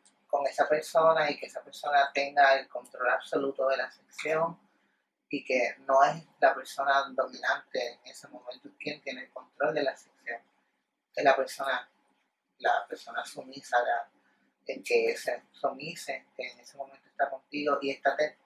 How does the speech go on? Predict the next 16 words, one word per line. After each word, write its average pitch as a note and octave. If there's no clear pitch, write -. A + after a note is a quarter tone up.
dándote D#3
toda C3
su -
confianza D3
en C#3
que C3+
tú -
puedas D3
trabajar C#3+
y D3
sanar -
a C#3
través A#2+
de C#3
ese -
proceso C#3